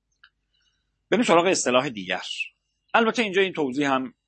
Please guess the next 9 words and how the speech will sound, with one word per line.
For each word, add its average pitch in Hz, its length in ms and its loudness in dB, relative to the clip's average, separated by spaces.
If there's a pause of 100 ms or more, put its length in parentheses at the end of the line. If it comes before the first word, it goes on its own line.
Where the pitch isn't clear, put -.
لازمه 107 580 -2 (920)
داده 110 220 2
شود 147 520 2 (640)
که 90 600 -6 (340)
گاهی 131 640 2
بعضی 110 500 0
از 85 240 -10
افعالی 110 640 -4
که 82 360 -12